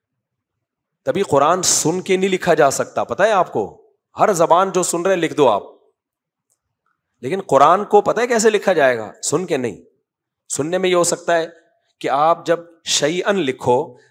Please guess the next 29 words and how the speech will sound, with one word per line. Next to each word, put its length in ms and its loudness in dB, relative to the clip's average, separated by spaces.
तो 160 0
शैअन 520 -4
में 260 -6
दो 200 0
शोशे 460 -4
सीन 440 -4
के, 260 -4
एक 340 -4
इजाफी 380 0
होता 280 2
है, 200 -4
उसके 240 -2
बाद 280 2
या 220 0
आती 360 0
है, 260 -2
उसके 220 -4
बाद 260 2
हमजा 320 0
का 120 0
शोशा 340 0
आएगा, 280 0
फिर 120 2
अलिफ 300 0
आएगा, 300 -2
ऐसा 220 0
ही 80 -2
है 80 0
ना? 180 -10